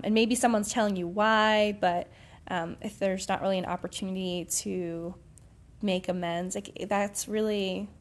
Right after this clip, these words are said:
hurtful, and that can make you wanna, like, just push even further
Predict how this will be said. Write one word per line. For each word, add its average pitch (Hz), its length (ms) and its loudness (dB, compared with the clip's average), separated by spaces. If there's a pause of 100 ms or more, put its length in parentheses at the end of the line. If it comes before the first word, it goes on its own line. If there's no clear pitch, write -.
(180)
hurtful, 247 300 2
and 196 100 2
that - 120 -4
can 226 100 -4
make 208 160 -4
you 208 80 -4
wanna, 196 160 0
like, 185 160 0
just - 260 -10
push - 280 -2
even 190 200 -4
further 180 540 -2